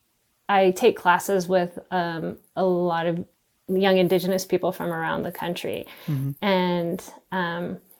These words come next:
Speaker 1: I often feel like their understanding or knowledge of Alaska, and especially, um, from an Alaska Native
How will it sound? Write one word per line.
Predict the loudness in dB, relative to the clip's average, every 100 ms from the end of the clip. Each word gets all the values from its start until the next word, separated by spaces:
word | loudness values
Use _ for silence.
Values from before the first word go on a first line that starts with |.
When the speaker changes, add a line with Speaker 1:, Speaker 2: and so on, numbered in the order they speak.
| _ _ _ _ _
Speaker 1:
I | 0 2
often | 2 0 0 0
feel | 2 6 6
like | 8 4 2 -2 -20 _ 0
their | 4 6 6 4 2 -2 -10 -20 _ _
understanding | 4 4 4 -2 -2 0 0 0 0
or | 0
knowledge | 0 0 0 -2
of | -4
Alaska, | -2 -4 -6 -2 2 2 0 -8 -20 _ -4
and | 0 2
especially, | 0 -2 -2 0 2 2 2 0 -8 -20 _ _ -6
um, | -2 0 -2 -4 -8 _ -2
from | 2 4
an |
Alaska | 2 2 2 0 -2
Native | -4 0 4 2